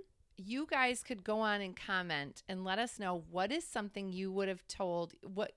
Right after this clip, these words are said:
is something you would tell your younger self? What is a little chunk of advice that you would like to give yourself? Let us know, and then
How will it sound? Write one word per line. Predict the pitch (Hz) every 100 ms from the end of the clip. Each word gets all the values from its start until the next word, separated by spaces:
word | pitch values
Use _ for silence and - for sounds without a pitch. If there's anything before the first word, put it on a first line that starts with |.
| _
is | 262
something | - 233 214
you | 196
would | 190
tell | 190 180
your | 165 175 175
younger | 170 156 147 147
self? | - - - - - - _ -
What | 254
is | 285
a |
little | 277 247 247 233 _
chunk | - - 226 220
of | 214
advice | 190 170 160 - -
that | -
you | - 180
would | 165
like | 170 -
to | - 175
give | 165 175
yourself? | - - - - - - - - -
Let | 226
us | 277 -
know, | 202 185
and | 180 180
then | 175 175